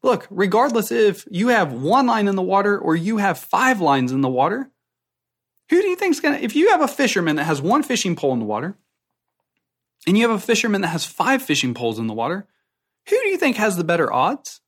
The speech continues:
of catching a fish? The, the, the person with five lines in the water, and that's what I'm recommending you do. Just don't be reliant on one type of marketing source. And so that would be my first,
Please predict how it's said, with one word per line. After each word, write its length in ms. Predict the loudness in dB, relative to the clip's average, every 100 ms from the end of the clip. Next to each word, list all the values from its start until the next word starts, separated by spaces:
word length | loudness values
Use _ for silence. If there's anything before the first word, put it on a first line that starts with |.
| -10
of 100 | -4
catching 300 | -4 -4 -4
a 80 | -2
fish? 260 | -4 -4
The, 160 | -4 -6
the, 280 | -4 -6 -8 _ _ _
the 100 | -8
person 460 | 0 0 0 -2 -4
with 100 | -2
five 340 | 2 2 2
lines 240 | 2 2
in 100 | 2
the 60 | 0
water, 280 | 2 2 2
and 100 | 0
that's 160 | 0
what 100 | -2
I'm 140 | 0 0
recommending 560 | 0 0 -2 -2 -2
you 200 | -2 -2
do. 340 | 0 0 0 -6 _ _ _ _ -4
Just 360 | 0 0 0
don't 280 | 2 2 2
be 100 | 0
reliant 580 | 0 4 4 4 0 -4
on 260 | -4 -4 -2
one 500 | 0 0 0 -2 -6
type 320 | -4 0 0 -2
of 220 | -6 -2
marketing 640 | -2 -2 -2 -4 -4 -8
source. 480 | -12 -4 -2 -2 -4
And 100 | -4
so 80 | 2
that 120 | 2
would 100 | 2
be 80 | 0
my 120 | -4
first, 380 | -2 -2 -2